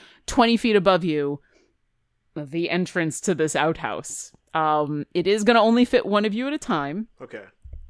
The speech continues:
Speaker 1: If you would like to try again.
Speaker 2: So, do I have an option to just hang off a Shadow and just let him do the hard work? 'Cause clearly he has an advantage.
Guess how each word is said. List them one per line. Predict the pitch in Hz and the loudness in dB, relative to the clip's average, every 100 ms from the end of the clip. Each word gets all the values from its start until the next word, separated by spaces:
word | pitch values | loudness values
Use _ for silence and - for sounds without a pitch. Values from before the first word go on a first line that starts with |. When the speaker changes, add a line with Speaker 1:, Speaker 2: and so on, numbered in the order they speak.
| - | -10
Speaker 1:
If | 190 - | -8 -6
you | 190 196 | -4 2
would | 202 226 | 6 6
like | 233 233 233 - | 6 4 2 -6
to | - 226 | -4 -4
try | - - 190 151 | -6 -8 -2 0
again. | 190 262 269 226 131 151 185 _ _ _ | 0 0 0 -2 -4 -8 -12 _ _ _
Speaker 2:
So, | - 220 196 170 _ _ _ _ _ _ | -6 -4 -4 -6 _ _ _ _ _ _
do | 151 | -6
I | 190 | -4
have | 240 | -4
an | 165 | -6
option | 175 175 - 175 165 | -8 -8 -8 -12 -14
to | - | -14
just | 123 - | -14 -14
hang | - 131 131 | -12 -12 -10
off | 123 117 | -12 -14
a | |
Shadow | - 113 110 110 | -16 -16 -16 -16
and | 104 | -18
just | 110 | -16
let | 110 104 | -14 -14
him | 107 | -14
do | 110 | -14
the | 101 | -14
hard | 104 101 | -14 -14
work? | 101 101 | -14 -16
'Cause | 104 - | -16 -14
clearly | 165 151 135 | -8 -6 -6
he | 120 | -8
has | 113 | -10
an | 101 | -12
advantage. | 92 92 - 90 - | -20 -20 -20 -20 -20